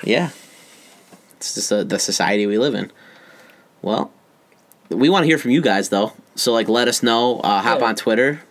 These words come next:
Speaker 2: Do you guys think, uh, politics and sports mix or should be involved, like, should be linked?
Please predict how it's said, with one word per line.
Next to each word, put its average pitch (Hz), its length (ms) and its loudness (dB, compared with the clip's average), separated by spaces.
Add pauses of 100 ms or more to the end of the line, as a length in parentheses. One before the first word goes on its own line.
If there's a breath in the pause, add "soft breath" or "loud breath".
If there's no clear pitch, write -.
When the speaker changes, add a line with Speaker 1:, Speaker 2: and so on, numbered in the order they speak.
Speaker 2:
Do 143 80 -4
you 151 80 2
guys 185 140 0
think, 190 300 -4
uh, 196 140 2
politics 185 580 -4
and 180 120 -4
sports 185 480 -8
mix 175 360 -4
or 135 80 -4
should 135 200 -6
be 135 140 -2
involved, 117 380 -4
like, 110 200 -6
should - 140 -10
be 120 100 -2
linked? 117 400 -4